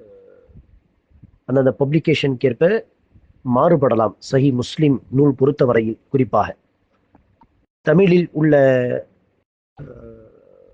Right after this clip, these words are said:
சஹீஹ் முஸ்லிமுடைய நூலில் ஐம்பத்தி நாலு நாற்பத்தி எட்டில் அந்த ஹதீஸ் கிடைக்கலாம். நபி ஸல்லல்லாஹு அலைஹி வஸல்லம் சொல்கிறார்கள், சொர்க்கத்தில் ஒரு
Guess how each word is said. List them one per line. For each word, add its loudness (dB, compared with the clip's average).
சஹீஹ் 2
முஸ்லிமுடைய 0
நூலில் 2
ஐம்பத்தி 0
நாலு 0
நாற்பத்தி -2
எட்டில் -2
அந்த -4
ஹதீஸ் -2
கிடைக்கலாம். 0
நபி 2
ஸல்லல்லாஹு 0
அலைஹி -4
வஸல்லம் -4
சொல்கிறார்கள், 0
சொர்க்கத்தில் -2
ஒரு 4